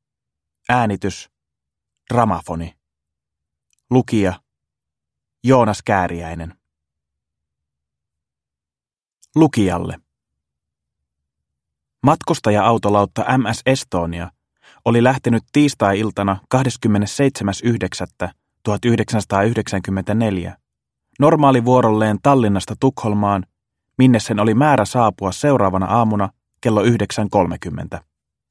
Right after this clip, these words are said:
Sääennusteen mukaan luvassa olisi avomerellä kovaa tuulta.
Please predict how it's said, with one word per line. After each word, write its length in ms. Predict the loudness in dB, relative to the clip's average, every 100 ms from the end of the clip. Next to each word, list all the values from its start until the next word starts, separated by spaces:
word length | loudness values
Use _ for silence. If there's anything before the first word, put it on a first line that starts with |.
| _ -12
Sääennusteen 760 | -2 2 2 2 0 0 0 0
mukaan 380 | 0 0 2
luvassa 380 | 2 2 0 -4
olisi 300 | -4 -4 -4 0
avomerellä 580 | 2 2 2 0 -2 0
kovaa 380 | 0 2 2 2
tuulta. 460 | -2 -4 -6 -14